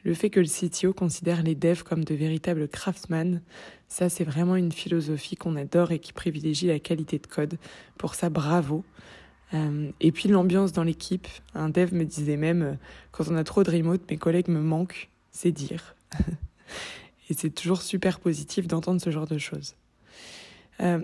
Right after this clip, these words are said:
en termes de métier et de chiffres clés, c'est une start-up marseillaise qui est vraiment en plein essor, déjà présente dans cinq pays dans le monde, pour plus de quatre mille clients. Leur mission, c'est de révolutionner la communication pro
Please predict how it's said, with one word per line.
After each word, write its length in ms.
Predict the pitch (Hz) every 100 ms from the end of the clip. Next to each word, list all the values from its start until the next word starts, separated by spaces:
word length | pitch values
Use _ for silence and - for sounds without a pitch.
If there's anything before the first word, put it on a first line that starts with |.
| -
en 120 | 202
termes 240 | 208 233 208
de 100 | 202
métier 400 | 196 196 - 202
et 40 |
de 120 | 170
chiffres 400 | 160 - 175 -
clés, 640 | 165 - 185 214 220 214 -
c'est 180 | - 175
une 100 | 170
start-up 500 | - 180 - 196 196
marseillaise 600 | 185 175 180 156 165 -
qui 160 | - 165
est 40 |
vraiment 320 | 151 180 202
en 40 | 190
plein 220 | - 175
essor, 480 | 170 - 165 196 - - - - _
déjà 260 | - 180 180
présente 320 | - 165 180
dans 140 | 160
cinq 320 | 143 - 202 -
pays 440 | 185 165 165 190 - - - _
dans 80 | 165
le 60 | 151
monde, 440 | 170 240 214 - - -
pour 160 | 160 151
plus 160 | -
de 80 | 170
quatre 260 | 160 190 190
mille 160 | 180
clients. 340 | 151 - 139 175 - _ - - - - - -
Leur 180 | 180 185
mission, 360 | 190 - 220
c'est 140 | 240 170
de 80 |
révolutionner 640 | 160 185 196 190 165 180 180
la 100 | 165
communication 720 | 165 160 156 147 156 - 160
pro 380 | - - 214